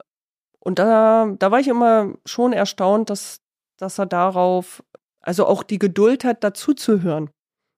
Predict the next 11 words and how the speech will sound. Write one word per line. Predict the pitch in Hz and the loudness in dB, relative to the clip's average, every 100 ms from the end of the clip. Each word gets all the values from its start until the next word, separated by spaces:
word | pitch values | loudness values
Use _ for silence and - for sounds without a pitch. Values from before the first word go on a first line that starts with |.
| _ | _
ne? | 185 233 | -2 0
Oder | 202 202 202 | 2 0 0
das | 202 - | -2 -2
eben | - 208 | -4 0
auch | 208 185 | 0 -2
wirklich | 226 226 - | -4 -4 -4
versteht, | 190 - - 262 262 - - | -6 -6 -2 2 2 0 -8
was | 185 190 | -8 -6
die | - 190 | -6 -4
da | 175 | -4
sprechen, | 180 - 214 233 - 180 165 | -6 -4 0 0 0 -2 -2